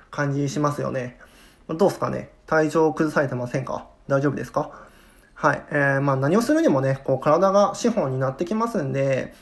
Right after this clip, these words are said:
まあお互いね、こう体調管理をしっかりしないとって感じですよね。はい。でですね、えー、今回はですね、まあ先週の十七日かな？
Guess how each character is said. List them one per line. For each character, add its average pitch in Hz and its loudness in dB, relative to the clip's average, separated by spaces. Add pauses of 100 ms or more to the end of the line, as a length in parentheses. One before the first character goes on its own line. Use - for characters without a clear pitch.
ま 208 2
あ - 4
お 135 2
互 165 4
い - 0
ね、 170 0
こ 127 0
う 123 -6
体 139 2
調 139 -2
管 139 -2
理 131 -4
を 135 -8
し - -16
っ - -20
か 175 0
り 139 -2
し 165 -6
な 185 2
い 196 0
と - 0
っ - -20
て 190 2
感 - -4
じ 131 -6
で 127 -4
す - -10
よ - -8
ね。 135 -2 (420)
は 123 -2
い。 123 -6 (760)
で 220 4
で 143 2
す 143 -6
ね、 143 0 (220)
え 135 -2
ー、 - -20
今 311 2
回 135 0
は 135 0
で 135 -6
す - -10
ね、 160 -6 (240)
ま 175 0
あ 131 -2 (200)
先 262 2
週 262 2
の 240 0
十 165 0
七 185 4
日 180 0
か - -6
な？ - -6